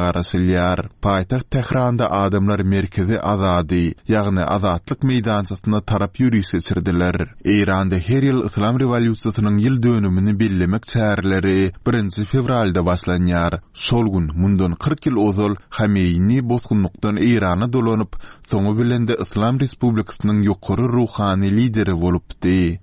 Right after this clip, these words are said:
Bayramçylyk çäreleri on birinji fevralda,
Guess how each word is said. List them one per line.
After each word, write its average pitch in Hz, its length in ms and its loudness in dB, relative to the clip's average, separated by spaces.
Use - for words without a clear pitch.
Bayramçylyk 95 580 0
çäreleri 120 640 0
on 113 260 0
birinji 98 420 2
fevralda, 90 840 0